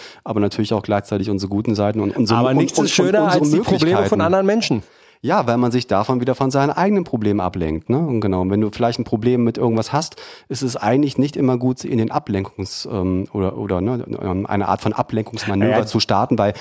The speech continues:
Speaker 1: bedingt ist das gut, ne? Also Ablenkung ist was Schönes, aber eben, wie weit gehst du? Wieder,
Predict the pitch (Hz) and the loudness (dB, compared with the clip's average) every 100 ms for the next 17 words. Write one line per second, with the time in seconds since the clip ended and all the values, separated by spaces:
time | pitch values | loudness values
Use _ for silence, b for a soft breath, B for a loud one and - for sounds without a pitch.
0 | B B B - 120 120 139 214 - 180 | B B B -8 -4 0 2 2 0 0
1 | - 180 - 185 233 - 123 135 113 107 | 0 -2 0 0 0 -2 0 0 0 0
2 | 101 104 - 123 - 120 127 117 - 143 | 2 0 -2 -4 0 0 2 0 -2 -6
3 | - 113 - 120 151 202 190 - 120 120 | -4 -6 0 2 2 0 -2 -8 -4 -2
4 | 123 - 139 120 143 135 123 - 107 117 | -2 0 0 0 -4 -2 -2 0 -2 -2
5 | 82 78 107 B B B B 135 131 123 | -4 -8 -10 B B B B 2 2 2